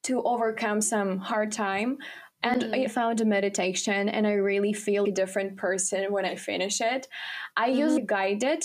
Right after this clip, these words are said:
Speaker 1: meditation. So I have a Headspace app on my phone,
Speaker 2: Oh,
Speaker 1: and
Speaker 2: yeah,
Speaker 1: I'm
Speaker 2: I
Speaker 1: just
Speaker 2: love
Speaker 1: doing
Speaker 2: that
Speaker 1: some
Speaker 2: one.
Speaker 1: Yeah, I have a basic course for ten days where I just sit and, like, I, I learned some basic stuff about meditation,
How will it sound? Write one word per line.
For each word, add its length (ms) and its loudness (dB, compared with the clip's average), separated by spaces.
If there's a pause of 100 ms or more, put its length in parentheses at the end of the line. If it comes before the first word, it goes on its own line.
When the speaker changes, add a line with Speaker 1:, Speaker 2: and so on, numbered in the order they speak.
(100)
Speaker 1:
meditation. 760 0
So 200 0
I 80 2
have 280 -2
a 20 0
Headspace 880 -2 (160)
app 240 -2
on 140 -2
my 140 -2
phone, 480 -2 (260)
Speaker 2:
Oh, 60 2
Speaker 1:
and 60 6
Speaker 2:
yeah, 100 6
Speaker 1:
I'm 80 2
Speaker 2:
I 40 2
Speaker 1:
just 140 4
Speaker 2:
love 100 2
Speaker 1:
doing 140 2
Speaker 2:
that 100 4
Speaker 1:
some 300 2
Speaker 2:
one. 160 -2 (520)
Speaker 1:
Yeah, 460 0
I 140 2
have 300 -2
a 40 -4
basic 520 -2 (120)
course 680 -2 (240)
for 220 -2
ten 320 -2
days 480 -2 (240)
where 360 0
I 120 0
just 240 -2
sit 180 2
and, 340 -2 (680)
like, 180 -2
I, 180 0
I 100 0
learned 280 2
some 340 0
basic 320 0
stuff 320 -2
about 440 0
meditation, 720 -2